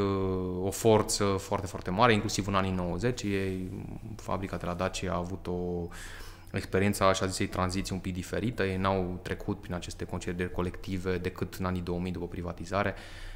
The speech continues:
Uh, n-au avut o scădere a producției în anii nouăzeci, au avut, de fapt, o perioadă,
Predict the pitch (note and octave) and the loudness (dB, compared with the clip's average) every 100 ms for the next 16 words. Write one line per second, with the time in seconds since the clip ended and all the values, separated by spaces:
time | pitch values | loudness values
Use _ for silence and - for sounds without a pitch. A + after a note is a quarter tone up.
0 | - - G2+ G2 F#2+ F#2+ F#2+ F#2+ F#2+ G2+ | -12 -2 4 6 8 8 8 6 6 10
1 | A2 G#2+ G#2 G#2+ G#2 - G2 G2+ G2 G2 | 12 12 10 4 2 4 4 6 4 2
2 | F#2 A#2 - - G#2+ G2+ G2+ G2 G2 F#2+ | 0 0 0 -2 2 4 4 2 0 0
3 | F#2+ F#2+ F#2+ F#2 F#2 F2+ F#2+ F2+ F#2+ F2+ | 0 0 2 0 0 0 0 0 0 0
4 | F#2 F#2+ F#2 - - F2+ F#2+ F#2+ G2 G#2+ | -2 -4 -2 -2 -2 -2 0 2 6 6
5 | G2+ | 6